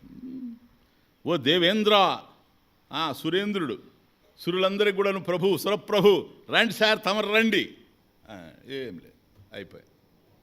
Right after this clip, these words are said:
ఎవడు గడ్డి పోచని కదిలించలేదు. అప్పుడు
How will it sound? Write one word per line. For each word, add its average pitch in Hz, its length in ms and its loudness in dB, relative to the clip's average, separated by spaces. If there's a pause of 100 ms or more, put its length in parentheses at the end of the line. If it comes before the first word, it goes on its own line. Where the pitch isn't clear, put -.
(600)
ఎవడు 190 720 4
గడ్డి 175 300 -2
పోచని 208 500 -4
కదిలించలేదు. 165 680 -4 (440)
అప్పుడు 113 560 -8